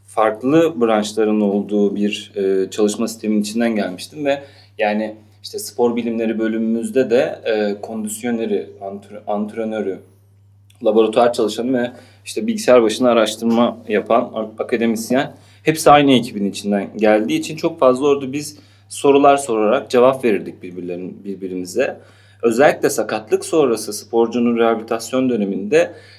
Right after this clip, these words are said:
e, rehabilitasyonu antrenmandan ayrı tutmadan işte gerekli uygulamaları sağlık çalışanı olarak yapıp hemen antrenmanın içinde beraber gözlemleme şansına sahip olduğum için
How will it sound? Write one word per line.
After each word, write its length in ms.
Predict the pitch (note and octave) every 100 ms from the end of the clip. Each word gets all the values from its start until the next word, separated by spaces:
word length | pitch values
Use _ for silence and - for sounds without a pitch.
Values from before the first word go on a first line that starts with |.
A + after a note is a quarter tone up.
| _
e, 280 | G#2 G#2 G#2
rehabilitasyonu 920 | A2+ A#2+ B2 C#3+ C3+ - C3+ C3+ C3+ -
antrenmandan 640 | A2+ G#2+ A#2+ A#2+ B2 B2
ayrı 260 | A#2+ A#2 A#2
tutmadan 560 | - D3+ A2+ F#2 - - _ _ _
işte 300 | - - G#2+ - - _ A2
gerekli 340 | A2+ A2 A2+
uygulamaları 640 | A#2 A#2 A2+ A2+ A2+ A2+ G#2+
sağlık 360 | G#2+ G#2 G#2+ - - -
çalışanı 440 | G#2+ F#2 - G2
olarak 320 | F#2+ F#2+ F2+ - - A2
yapıp 320 | A2 E3 - - _
hemen 300 | - E3+ D#3+
antrenmanın 580 | D#3 C3 B2+ C3 C3 C3
içinde 560 | - - A#2+ G#2+ C3 C3
beraber 420 | A#2+ A#2+ A#2+ C#3+
gözlemleme 580 | C3 A#2+ A#2 A#2+ B2 C3+
şansına 420 | A2+ F#2+ - G#2+
sahip 360 | G#2+ A#2 A#2 A#2
olduğum 300 | A#2 D3 F3
için 320 | - -